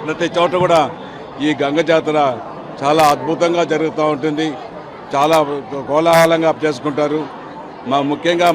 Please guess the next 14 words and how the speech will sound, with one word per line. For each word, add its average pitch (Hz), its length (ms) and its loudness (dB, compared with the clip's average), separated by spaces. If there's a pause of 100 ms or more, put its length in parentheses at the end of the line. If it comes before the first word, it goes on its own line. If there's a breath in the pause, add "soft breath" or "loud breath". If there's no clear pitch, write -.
మహిళలైతే 165 680 2 (460)
ఈ 156 240 0
గంగ 147 160 -2
జాతరకైతే 156 760 0
అంబళ్ళు 151 460 2
పోచుకుంటూ 160 680 -2 (380)
పరిశుభ్రతతో 156 880 2 (340)
పూజలు 170 280 2
చేసుకుంటూ 151 680 -2 (600)
అమ్మవారి 165 480 4
మొక్కులు 151 680 0
మహిళలు 156 420 0
కూడా 165 120 2
తీర్చుకుంటారు. 151 760 -2